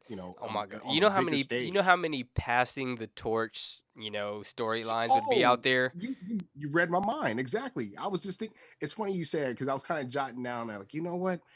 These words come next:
Speaker 1: The, the, the, the, no matter what matchup you might have, you, you, you can have, you'll see, you know, Aaron Rodgers, you know, passing the torch to Josh Allen,
Speaker 2: Yeah.
Speaker 1: or, or Tom Brady really passing the torch to Pa-, to Patrick Mahomes, or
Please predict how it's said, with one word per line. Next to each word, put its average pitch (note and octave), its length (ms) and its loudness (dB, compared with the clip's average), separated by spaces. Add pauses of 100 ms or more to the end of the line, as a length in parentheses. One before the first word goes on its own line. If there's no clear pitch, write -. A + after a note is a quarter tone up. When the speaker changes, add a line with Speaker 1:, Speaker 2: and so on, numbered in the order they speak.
(440)
Speaker 1:
The, A#2+ 300 0 (240)
the, A2+ 320 -2
the, A2 200 -4 (160)
the, A2 80 -12 (180)
no A#2+ 300 -4
matter C#3+ 180 -2
what D3 180 -2
matchup C#3 320 -2
you A#2+ 100 -6
might A2+ 200 -2
have, A2 320 -6
you, A2+ 160 -10
you, A2 320 -8
you A2 140 -6
can G#2+ 140 -12
have, G2+ 300 -6
you'll G#2 120 -8
see, G2 400 -8 (260)
you - 80 -10
know, F#2+ 240 -8
Aaron A#2 260 -2
Rodgers, G#2 640 -4 (180)
you G#2+ 120 -10
know, F#2+ 380 -8
passing G2+ 380 -8
the F2+ 100 -12
torch G2 320 -10
to G2 80 -10
Josh F#2 400 -6
Allen, E2 400 -6
Speaker 2:
Yeah. - 80 -6
Speaker 1:
or, - 220 -8 (340)
or G2 220 -8
Tom A#2+ 360 0
Brady A2 360 -2
really A2 260 -2
passing A2+ 380 -2
the G2+ 60 -6
torch G#2+ 320 -4
to G2 100 -10
Pa-, - 220 -6 (100)
to G2+ 100 -18
Patrick G2+ 320 -6
Mahomes, G2+ 380 -8
or G2 200 -8